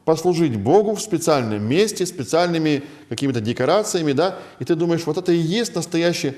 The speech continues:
Посмотри, что я щас показываю". Самарянин, который не думал так высоко о себе, увидел беднягу,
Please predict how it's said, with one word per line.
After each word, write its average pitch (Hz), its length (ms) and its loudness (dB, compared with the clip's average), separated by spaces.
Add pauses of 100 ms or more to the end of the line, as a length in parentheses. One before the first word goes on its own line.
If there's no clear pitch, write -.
(300)
Посмотри, 226 460 -2 (300)
что 165 160 -2
я 147 40 0
щас 135 180 -2
показываю". 95 560 -4 (720)
Самарянин, 196 680 2
который 202 500 2 (340)
не 175 260 2
думал 208 300 2
так 135 200 -2
высоко 139 400 0
о 135 60 4
себе, 120 360 0 (480)
увидел 202 380 4
беднягу, 180 720 0